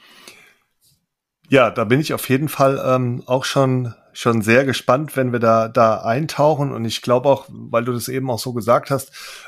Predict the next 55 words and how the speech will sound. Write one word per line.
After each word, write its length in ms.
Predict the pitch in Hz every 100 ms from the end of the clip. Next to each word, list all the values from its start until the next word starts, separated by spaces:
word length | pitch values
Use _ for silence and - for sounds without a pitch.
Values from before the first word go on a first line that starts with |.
| -
ähm, 380 | 117 117 120 117 - _ _ _ _ _ _ _
dass 160 | 120 -
du 60 | 113
dieses 340 | 120 107 -
Glück 220 | 139 147
empfunden 500 | 135 123 - 151 127
hast, 320 | 120 127 -
gerade 420 | - 107 120 151 120
wenn 100 | 120
man 180 | 120
dann 160 | 120 123
auch 160 | 123 107
mit 180 | 123
so 160 | - 123
einem, 220 | 117 110 - - - 120
ähm, 240 | 113 113
ich 140 | - -
weiß 200 | 123 131
ja, 80 | 127
die, 180 | 113 - -
die 100 | 117
Kreise, 500 | - 113 123 139 147
die 160 | 135
ihr 120 | 131 123
da 120 | 110
habt, 220 | 131 -
die 40 |
sind 180 | 113 127
ja 120 | 135
immer 200 | 110 131
auch 180 | 123 -
relativ 600 | 127 139 131 131 123 - -
klein, 400 | 123 123 147 139
ist 140 | -
ja 60 | 127
eine 120 | 120
intime 400 | 113 - 143 135
Atmosphäre 680 | 120 131 117 - 123 143
und 180 | 135 117
wenn 80 | 117
man 120 | 123
da 160 | 117 110
wirklich 300 | 143 127 131
auch 160 | 127
in 120 | 117 123
der 120 | 113
Lage 340 | 107 117 143
ist, 560 | 123 135 - - - -
da 120 | - 123
mal 200 | 123 123
in 80 |
die 140 | 120 117
Tiefe 340 | - 139 139
zu 180 | - 120
gehen, 340 | 113 120 147